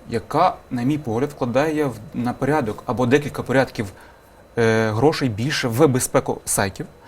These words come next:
Це ми навіть не беремо веб-сервери і таке інше. Бо, наприклад, е, ну, наприклад,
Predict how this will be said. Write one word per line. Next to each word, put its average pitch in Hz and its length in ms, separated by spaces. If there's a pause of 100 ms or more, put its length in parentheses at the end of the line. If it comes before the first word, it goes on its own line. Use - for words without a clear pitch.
(160)
Це - 140
ми 127 60
навіть 170 160
не 147 80
беремо 143 320
веб-сервери 135 840
і 120 40
таке 135 200
інше. 151 280 (380)
Бо, 123 140
наприклад, 151 540
е, 131 380
ну, 139 220
наприклад, 135 340